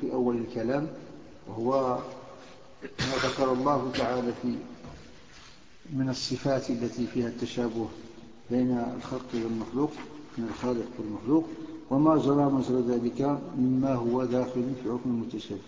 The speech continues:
وأما المجمل فالأصح أنه لا يدخل، ولأن الناس يعلمونه ويستطيعون أن يعلموه، ولم يرد في القرآن مجمل إلا وهو مفسر، وليس عندنا في هذا الدين شيء لم يبين، فكان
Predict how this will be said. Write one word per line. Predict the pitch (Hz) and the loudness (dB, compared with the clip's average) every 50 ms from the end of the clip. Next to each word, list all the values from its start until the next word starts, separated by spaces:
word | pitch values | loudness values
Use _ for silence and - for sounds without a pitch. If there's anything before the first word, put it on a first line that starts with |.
| - - - - - - - - | -16 -18 -18 -20 -20 -16 -6 0
وأما | 131 143 147 147 135 | 2 4 6 6 6
المجمل | 127 131 123 110 107 117 120 113 117 131 139 131 120 - | 6 4 4 4 4 2 2 2 2 2 0 0 -2 -2
فالأصح | 113 - - 117 - - 120 - - 135 | -2 -2 -4 -4 -6 -6 -6 -6 -4 -2
أنه | 127 - 123 120 120 117 113 110 107 | -2 0 0 0 0 -2 -2 -4 -4
لا | 107 107 104 | -6 -6 -8
يدخل، | 95 - - 131 135 139 139 - - - - - - - - - - | -8 -6 -2 0 0 0 -2 -4 -10 -14 -16 -16 -18 -18 -18 -10 -4
ولأن | 113 120 123 127 127 127 127 127 | 0 2 2 4 4 4 4 4
الناس | 127 127 127 131 139 131 127 - | 4 2 2 2 0 0 0 0
يعلمونه | 131 123 107 104 113 117 113 117 113 113 120 131 131 120 135 147 151 147 - - 135 | 0 0 0 0 -2 -2 -2 -2 -2 0 0 0 0 2 4 4 4 4 4 2 4
ويستطيعون | 135 139 135 - - - 147 135 - - 160 151 139 110 117 143 147 143 135 | 4 4 4 2 0 0 0 2 6 8 8 8 8 8 4 4 4 4 2
أن | - - 131 127 123 | 0 -2 0 0 2
يعلموه، | 120 110 101 104 117 120 120 131 147 156 147 123 139 151 151 151 - - - - - - - - - | 2 0 0 0 0 0 0 2 4 4 4 4 4 4 4 4 0 -4 -10 -10 -10 -10 -8 0 4
ولم | 135 151 156 160 151 147 147 | 6 8 8 8 8 8 8
يرد | 151 147 143 147 160 | 6 6 8 6 6
في | 139 - 147 | 4 4 0
القرآن | 139 127 - - 135 131 - 143 143 139 143 | -2 -2 0 0 0 2 4 4 4 6 4
مجمل | 143 139 135 123 - 127 131 135 135 139 135 135 135 | 4 4 4 2 2 2 2 2 2 2 2 2 2
إلا | 131 127 127 131 131 | 2 2 2 4 4
وهو | 131 127 113 117 117 120 | 4 4 4 4 2 2
مفسر، | 120 123 113 - 120 - - - - 120 127 139 143 143 143 - - - - - - - - | 2 2 0 0 -4 -6 -6 -4 -2 0 2 2 2 2 0 -4 -10 -14 -14 -16 -10 -2 2
وليس | 131 143 156 151 135 - 147 | 6 8 8 8 8 6 4
عندنا | 131 139 135 135 135 127 135 131 131 127 | 4 4 4 4 2 2 2 2 2 2
في | - 151 143 131 | 2 4 2 4
هذا | 123 127 127 123 131 | 4 2 2 2 0
الدين | 123 - - 131 139 135 135 123 | 0 0 2 2 4 4 4 2
شيء | 127 - 139 135 | 2 0 0 0
لم | - 127 127 123 120 120 120 117 110 | 2 2 2 4 4 4 2 2 4
يبين، | 120 139 143 147 156 156 151 - - - - - - - - - | 4 6 6 8 6 6 4 0 -6 -8 -10 -10 -10 -10 -4 -2
فكان | 139 127 - 151 143 143 135 135 | -2 0 2 4 4 4 4 2